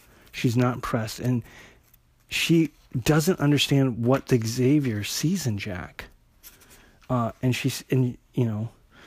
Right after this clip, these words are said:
she doesn't voice this to anyone, though. So now we have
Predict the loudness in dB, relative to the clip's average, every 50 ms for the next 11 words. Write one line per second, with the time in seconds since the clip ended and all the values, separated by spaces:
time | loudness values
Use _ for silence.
0 | -20 -20 -20 -20 -16 -8 -2 0 2 0 0 -2 _ _ _ _ _ _ _ 6
1 | 6 6 6 4 0 0 2 2 4 4 4 2 0 0 -2 -2 -2 -4 -6 -6
2 | -6 -2 0 0 0 0 0 -2 -4 -6 -8 -8 -10 -12 -16 -18 -20 -20 _ _
3 | -20 -20 _ _ _ -18 -16 -16 -16 -18 -12 -6 0 4 6 6 6 4 2 2
4 | 2 2 2 2 0 2 2 4 4 4 2 2 0 -4